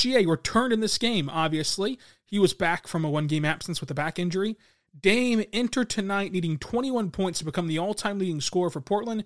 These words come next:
He hit that mark and then some, hit twenty-eight points in this one, and was able to make history in Bricktown. The Thunder start with S G A, Dort, Wiggins, J, uh, Dub, and Poku.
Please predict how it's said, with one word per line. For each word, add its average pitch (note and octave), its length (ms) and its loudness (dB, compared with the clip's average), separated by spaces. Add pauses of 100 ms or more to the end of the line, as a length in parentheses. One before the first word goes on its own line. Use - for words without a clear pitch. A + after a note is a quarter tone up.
(280)
He D#3+ 220 -2
hit G3 180 2
that F3+ 160 2
mark E3+ 340 -2
and D3+ 180 -2
then F#3 120 0
some, F3 220 -2
hit - 100 -6
twenty-eight E3 380 -4
points D#3+ 320 -4
in D#3+ 180 -4
this D#3+ 220 -6
one, D#3+ 180 -2 (320)
and D#3 80 -16
was C3+ 160 -6
able E3+ 200 4
to D#3+ 40 2
make D#3 180 -2
history C#3 500 0
in C#3 220 -6
Bricktown. D3 520 -4 (360)
The E3+ 80 -4
Thunder F#3 340 2
start F3 340 2
with D3 100 -4
S E3 200 -2
G D#3 220 -4
A, D3 140 0
Dort, D3 380 -4
Wiggins, C#3+ 480 -2
J, D3 340 -2 (240)
uh, C#3 140 -4
Dub, C3+ 380 -2 (400)
and C3+ 180 -4
Poku. F3+ 480 4